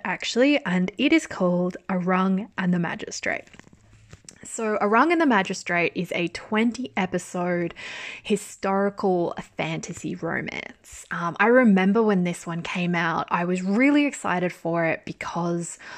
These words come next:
Shin Mina is the lead actress, and I had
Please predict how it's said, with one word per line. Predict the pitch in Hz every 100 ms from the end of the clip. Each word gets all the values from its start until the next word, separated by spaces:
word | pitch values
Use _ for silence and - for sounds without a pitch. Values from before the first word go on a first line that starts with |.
| - -
Shin | - 202 180 170
Mina | 175 202 285 339
is | 214 -
the | 156
lead | 165 160
actress, | 151 - - 392 - -
and | 185 185
I | - 175
had | - 175 175